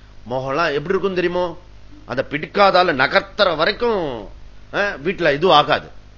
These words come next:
ஏன்? அஜிடேஷன்ஸ். ஓகே, பண்ணும். அது போல,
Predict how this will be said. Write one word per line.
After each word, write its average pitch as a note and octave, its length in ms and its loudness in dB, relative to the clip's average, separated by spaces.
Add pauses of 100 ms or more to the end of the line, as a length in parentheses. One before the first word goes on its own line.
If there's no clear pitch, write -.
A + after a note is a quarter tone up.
(100)
ஏன்? C3+ 220 -8 (280)
அஜிடேஷன்ஸ். - 880 -8 (320)
ஓகே, G#2+ 180 -8
பண்ணும். - 320 -16 (420)
அது F3+ 240 2
போல, F#3 460 0